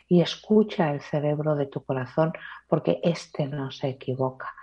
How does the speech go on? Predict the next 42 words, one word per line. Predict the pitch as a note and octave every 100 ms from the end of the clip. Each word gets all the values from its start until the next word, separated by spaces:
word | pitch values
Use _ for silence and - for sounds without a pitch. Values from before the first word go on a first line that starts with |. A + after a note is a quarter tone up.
| - - -
El | C#3
que | -
juzga | - A3 A#3 G3+ E3
constantemente | - D3 - - E3 F3 E3 D#3+ D#3+ D#3+ D#3
y | D3
el | B2 B2
que | A#2
vive | B2+ G3 B3 G3
en | D#3+
la | D3+ D3
dualidad | D3 C#3 C#3 D3 D#3 - - - _
es | D#3 D#3+
el | D3+
cerebro | D#3 D3 D3 D#3 D#3
que | -
tienes | C3 C#3+ C#3+ D3 - -
en | C#3 -
tu | C#3
cabeza, | C3+ G3 G3+ B2+
que | B2
es | C3+ B2+
el | B2+
que | B2+
más | A#2+ C3 D#3 _ - - _ _
conocemos. | C#3+ C3 B2+ C3 B2+ A#2 - -
Pero | D#3
tenemos | D#3+ D#3+ F#3+ G#3+ G#3
dos. | E3+ D#3 - - - - - _
Tenemos | D3 C#3+ C#3 C3
uno | F3 D#3+ C3
que | C3
está | - A#2+
en | B2
tu | -
cabeza | - G3 G3 - - -
y | D#3
otro | E3 F3+ E3+ D#3
que | C#3+
está | - C3+ - -
en | D#3+ D#3
tu | F3 E3 -
corazón. | C#3+ A#2 - - B2